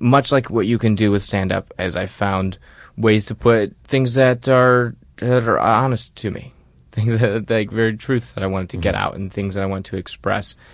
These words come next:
Speaker 1: peppered in with, with jokes.
Speaker 2: Yeah.
Speaker 1: Or, or I would say, you know, parodies of, of other performance
Speaker 2: This
Speaker 1: artists.
Speaker 2: whole thing was a joke, though, first. It was supposed to be
Speaker 1: Started as a
Speaker 2: funny.
Speaker 1: joke,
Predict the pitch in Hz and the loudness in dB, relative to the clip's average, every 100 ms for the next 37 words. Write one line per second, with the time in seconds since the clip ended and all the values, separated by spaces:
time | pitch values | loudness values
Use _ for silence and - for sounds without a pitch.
0 | - - - 147 135 131 120 113 104 98 | -20 -20 -6 -2 0 2 2 2 2 0
1 | 92 - _ - 101 - - - - - | -2 -10 _ -14 -14 -10 -12 -12 -16 -20
2 | _ _ _ _ _ _ 101 85 71 - | _ _ _ _ _ _ -4 -4 -6 -14
3 | _ - 98 95 87 85 - - 98 95 | _ -12 -6 -4 -4 -8 -12 -10 -8 -8
4 | 92 98 98 92 - 98 92 65 82 - | -8 -8 -8 -8 -8 -8 -8 -10 -10 -4
5 | 101 95 95 92 98 - - 95 98 95 | -4 -4 -8 -12 -16 -20 -18 -12 -10 -8
6 | 90 - - - 95 95 135 143 - 151 | -10 -12 -16 -10 -10 -6 0 0 4 4
7 | 151 143 131 110 107 98 98 92 95 73 | 6 4 4 4 6 4 2 2 2 2
8 | - 73 - 71 - - 87 87 - 92 | -4 -10 -10 -14 -14 -10 -6 -4 -2 -2
9 | - 131 110 78 80 92 - | 4 4 4 2 -2 -6 -8